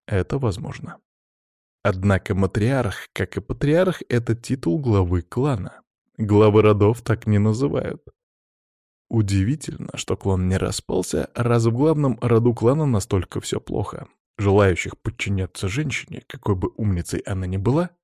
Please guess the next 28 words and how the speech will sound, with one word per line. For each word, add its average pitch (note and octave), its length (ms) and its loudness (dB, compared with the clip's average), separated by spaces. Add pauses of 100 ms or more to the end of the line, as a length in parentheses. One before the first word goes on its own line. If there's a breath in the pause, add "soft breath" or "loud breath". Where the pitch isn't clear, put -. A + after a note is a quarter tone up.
(140)
обычно G#2 500 -4
исчезающе G2 840 -2
мало. A#2 420 -4 (1300)
«Басир — A#2+ 560 0
маленький, C3 600 0
но A2+ 220 4
очень D#3 320 -4
дружный B2 360 -2
клан», F2+ 400 -6 (240)
кивнула F2 460 0
Валерий. F2+ 420 -2 (460)
«Там E3 240 2
всего B2+ 340 0
три C3+ 320 -2
рода. G#2+ 440 -2 (540)
Они D#3+ 260 2
и D3 280 0
известны G2+ 500 2
тем, E3+ 420 -4
что - 260 2
у B2+ 80 4
них F3 280 0
единственных A2+ 800 -2
в - 60 -16
стране D3 380 0
регулярно E3 540 4
появляются A#2+ 640 2
матриархи». A#2 680 -2